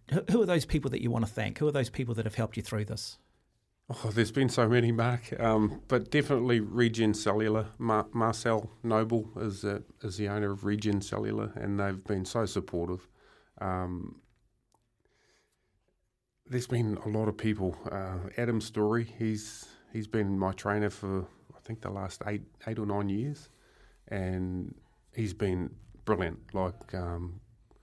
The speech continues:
Speaker 2: he's enabled me to, yeah, win the last few World Championships and, and get myself back,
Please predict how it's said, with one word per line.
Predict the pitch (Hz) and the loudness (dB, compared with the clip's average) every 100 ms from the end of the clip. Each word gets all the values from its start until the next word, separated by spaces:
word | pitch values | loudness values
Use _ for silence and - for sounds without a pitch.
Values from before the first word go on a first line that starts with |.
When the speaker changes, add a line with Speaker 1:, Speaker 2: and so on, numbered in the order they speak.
| _ _ _ _ _ _ _ _ _ _ _ _ - | _ _ _ _ _ _ _ _ _ _ _ _ -4
Speaker 2:
he's | 123 117 | -2 2
enabled | 104 104 104 101 | 4 4 2 2
me | 98 92 | 0 0
to, | - 98 95 92 80 - _ _ _ _ _ _ | -2 0 0 -2 -6 -16 _ _ _ _ _ _
yeah, | 110 113 | 0 0
win | 92 117 107 | 2 2 2
the | 101 | 0
last | 98 101 - | 0 -2 -2
few | 101 | -2
World | 98 95 98 | 0 -2 -4
Championships | 107 131 127 110 - | -6 -6 -4 -6 -2
and, | 101 104 - | 0 2 0
and | 117 101 | 0 0
get | 101 98 | 0 0
myself | 92 - 101 98 - | -4 -2 -2 -4 -4
back, | 101 | -4